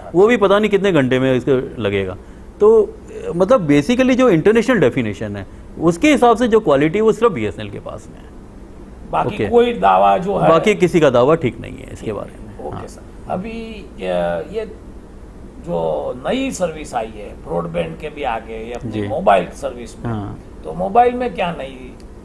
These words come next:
Speaker 1: तो वैसे आपसे बात हो रही थी अभी broadband की, तो ये था मैं आपको जो बता रहा था, ये wireless broadband सर्विस,
Speaker 2: हाँ।
Speaker 1: ये व-, व-, sorry, wireline broadband service बता रहा था। दूसरी services हैं जो कि आजकल बहुत popular हो रही है, wireless broadband services।
Speaker 2: हाँ।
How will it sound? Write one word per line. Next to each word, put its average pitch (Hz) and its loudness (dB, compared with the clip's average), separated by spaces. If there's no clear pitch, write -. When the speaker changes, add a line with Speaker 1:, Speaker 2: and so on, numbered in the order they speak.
Speaker 1:
तो 143 4
वैसे 147 6
आपसे 175 6
बात 143 4
हो 147 6
रही 180 6
थी 214 4
अभी 175 6
broadband 131 2
की, 208 -2
तो 233 -2
ये 185 4
था 190 2
मैं 190 0
आपको 180 4
जो 180 4
बता 135 4
रहा 147 6
था, 214 2
ये 240 4
wireless 160 4
broadband 98 -2
सर्विस, 104 -6
Speaker 2:
हाँ। 123 -10
Speaker 1:
ये 131 0
व-, 127 2
व-, 123 6
sorry, 123 2
wireline 190 4
broadband 123 2
service 104 -6
बता 95 -8
रहा 98 -10
था। 107 -12
दूसरी 170 4
services 202 4
हैं 214 2
जो 160 6
कि 185 2
आजकल 170 4
बहुत 160 2
popular 151 4
हो 127 4
रही 139 4
है, 277 4
wireless 151 4
broadband 120 2
services। 104 -8
Speaker 2:
हाँ। 110 -16